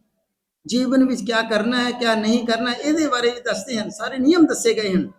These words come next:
ਚੌਵੀ ਗ੍ਰੰਥਾਂ ਵਿੱਚ ਦੱਸਿਆ ਹੈ ਕਿ ਤੁਸੀਂ ਕੇਵਲ ਨਿਰਗੁਣ ਜੋਤ ਅਕਾਲ ਪੁਰਖ ਦਾ ਹੀ ਕੇਵਲ ਇਸ਼ਟ ਮੰਨਣਾ,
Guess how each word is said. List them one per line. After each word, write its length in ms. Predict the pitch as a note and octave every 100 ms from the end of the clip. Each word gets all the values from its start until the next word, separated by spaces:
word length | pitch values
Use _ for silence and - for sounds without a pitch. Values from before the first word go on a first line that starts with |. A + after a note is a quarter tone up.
| _ _ _ _ _ _
ਚੌਵੀ 240 | A#3+ C4 C#4
ਗ੍ਰੰਥਾਂ 440 | A#3 A#3 A3+ A#3+
ਵਿੱਚ 200 | A#3 G3+
ਦੱਸਿਆ 340 | F#3 F#3+ C#4
ਹੈ 80 | B3+
ਕਿ 120 | A3
ਤੁਸੀਂ 380 | A#3+ A3+ G3 C4 -
ਕੇਵਲ 600 | - _ _ G#3+ A#3 B3
ਨਿਰਗੁਣ 380 | G3+ G3+ B3+ G3
ਜੋਤ 260 | A3 A#3
ਅਕਾਲ 280 | A3+ G3+ A3+
ਪੁਰਖ 360 | A3+ A3+ G#3+ -
ਦਾ 100 | G#3
ਹੀ 120 | A3
ਕੇਵਲ 320 | - A3 A#3
ਇਸ਼ਟ 220 | B3 -
ਮੰਨਣਾ, 440 | B3 A3+ A3 F#3